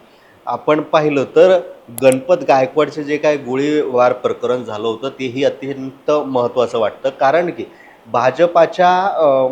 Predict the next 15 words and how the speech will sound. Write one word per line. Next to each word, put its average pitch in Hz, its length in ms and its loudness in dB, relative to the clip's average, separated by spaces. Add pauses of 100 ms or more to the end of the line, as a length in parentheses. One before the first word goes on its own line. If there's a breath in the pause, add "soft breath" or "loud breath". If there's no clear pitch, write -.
(260)
जे 139 80 -2
काही 160 160 2
पदाधिकारी 135 600 0
असतील 120 360 -4
किंवा 123 180 -6
कार्यकर्ते 127 600 -4
असतील, 117 340 -8
त्यांच्या 120 360 -4
मनात 147 320 -4
एक 160 120 -4
नाराजीचं 131 640 0
एक 143 240 -4
वातावरण 120 540 -4
दिसतंय. 127 340 -8
कारण 170 320 2